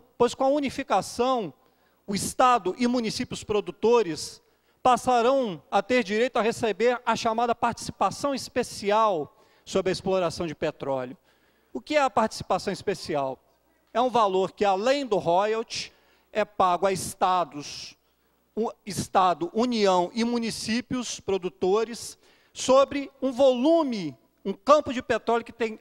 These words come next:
alta produtividade de volume ou uma alta qualidade, é, de valor agregado no seu petróleo.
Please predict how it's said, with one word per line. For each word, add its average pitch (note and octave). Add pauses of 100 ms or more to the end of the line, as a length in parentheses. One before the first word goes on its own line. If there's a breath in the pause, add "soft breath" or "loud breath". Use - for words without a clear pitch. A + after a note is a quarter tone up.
alta A#3+
produtividade G#3 (180)
de -
volume A#3+
ou C4
uma B3+
alta B3+
qualidade, G#3+ (440 soft breath)
é, F3
de D3
valor G3+
agregado F#3+
no G3+
seu G#3+
petróleo. D3